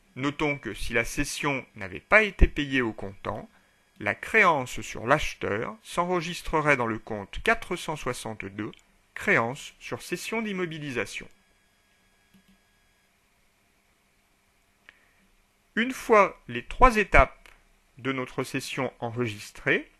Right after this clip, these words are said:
nous pouvons en déduire la plus ou moins value constatée sur l'opération par différence entre les comptes sept cent soixante-quinze et six cent soixante-quinze.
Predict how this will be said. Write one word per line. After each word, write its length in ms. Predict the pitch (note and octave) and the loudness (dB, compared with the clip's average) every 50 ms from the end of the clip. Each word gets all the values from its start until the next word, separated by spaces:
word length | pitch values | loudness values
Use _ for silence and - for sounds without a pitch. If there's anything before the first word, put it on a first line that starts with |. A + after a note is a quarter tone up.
| _ _ _ _ _ _ _ _ _ _ _ _ _ - _ - | _ _ _ _ _ _ _ _ _ _ _ _ _ -20 _ -8
nous 140 | D3+ G3 | -6 8
pouvons 340 | F#3+ - - G3 G3 G#3 F#3+ | 12 12 12 12 12 12 4
en 60 | F3+ | 4
déduire 560 | E3+ D#3 D#3+ C#3+ C#3+ D3 D3+ D3+ C#3 C3 A#2 - | 4 2 0 0 -2 -4 -4 -2 0 -2 -2 -2
la 140 | - A2 A2+ | -2 -2 -2
plus 400 | - - - G#3 B3 B3 A3+ A3+ | -2 -4 -4 -2 -2 -2 -2 -2
ou 40 | G#3 | 0
moins 220 | F#3+ F#3+ F#3 F3 | 2 2 2 4
value 300 | D#3 D#3+ D3+ D3 D3 C#3+ | 4 4 4 2 0 -4
constatée 640 | C#3 - C3+ B2+ - - - C3 B2 - - C3 B2+ | -4 -4 -6 -6 -6 -4 -2 -4 -2 -2 -4 -6 -6
sur 200 | A#2+ - - G2+ | -6 -8 -10 -8
l'opération 800 | G#2 A#2 D3 - - C3 A2+ G#2+ G2+ - - - B2 B2+ F3 B3 _ _ _ _ _ _ _ _ _ | -6 -8 -4 0 0 2 2 0 -4 -6 -6 -6 -6 -8 -8 -10 _ _ _ _ _ _ _ _ _
par 160 | - G#3+ G#3+ G3 | 6 6 6 4
différence 800 | F#3 F#3 - - D3 C3 A#2 A2+ A2+ C3+ F3 - - - - - - - | 8 12 12 12 12 12 12 2 -2 -4 -6 -8 -12 -14 -14 -10 -4 -2
entre 260 | D#3 D#3 - - E3 | -2 -2 0 0 2
les 120 | D#3 D3+ - | 2 2 2
comptes 340 | - C#3+ A#2+ A2 G#2+ - | 0 -6 -8 -8 -8 -12
sept 260 | - - - A#3+ A#3+ - | -8 -4 -2 -2 -2 -2
cent 160 | - G#3+ G3 | -4 -2 4
soixante-quinze 840 | - D#3+ D#3+ - C#3+ B2+ B2+ A#2+ - - A2 A2 G#2 A2 C3 D3 E3+ - - _ - A#2+ | 4 4 2 2 -4 -8 -8 -10 -12 -12 -10 -10 -8 -10 -10 -12 -14 -16 -20 _ -16 -16
et 40 | A#2+ | -14
six 220 | - - - G#3+ | -12 -12 -12 -10
cent 180 | - - A#3+ A3+ | -6 -6 -6 -6
soixante-quinze. 920 | - A3 G3 - F3+ D#3 D3 C3+ - A2 - - - - - _ _ _ | -6 -6 -6 -6 -8 -8 -8 -8 -8 -10 -10 -10 -12 -18 -20 _ _ _